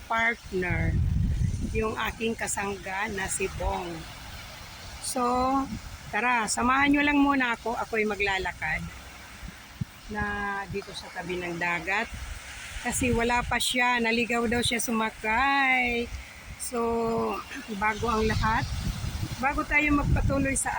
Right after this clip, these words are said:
ating video for today, ay huwag niyong kalimutan i-subscribe niyo na si Suwani Macau Vlog. At, ah, i-hit niyo na rin yung notification bell as well at para updated kayo sa aking susunod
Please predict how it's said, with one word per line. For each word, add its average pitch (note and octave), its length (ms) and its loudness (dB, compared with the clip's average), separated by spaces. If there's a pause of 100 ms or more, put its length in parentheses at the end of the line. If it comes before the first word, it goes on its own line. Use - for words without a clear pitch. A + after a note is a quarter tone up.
ating A3 320 0
video G3+ 480 0 (560)
for F#3 160 -2
today, A3+ 560 0 (720)
ay A#3 560 2
huwag B3 160 -2
niyong C#4+ 160 0
kalimutan B3 640 0
i-subscribe - 720 0
niyo F3+ 160 -4
na F3+ 80 -6
si - 160 -8
Suwani F#3+ 480 -4
Macau E3+ 320 -8 (160)
Vlog. F#3+ 240 -2 (880)
At, G3+ 240 0 (240)
ah, G3 560 0
i-hit D4+ 320 4
niyo D#4+ 240 6
na C#4+ 160 6
rin C4 160 2
yung A#3 240 4
notification G3 880 2
bell F3+ 240 -2
as - 240 -2
well A3 320 2
at G3 160 2
para F#3 400 2 (560)
updated B3 400 -2
kayo A3+ 240 2
sa F#3 320 0
aking F#3 320 -4
susunod B3 560 -2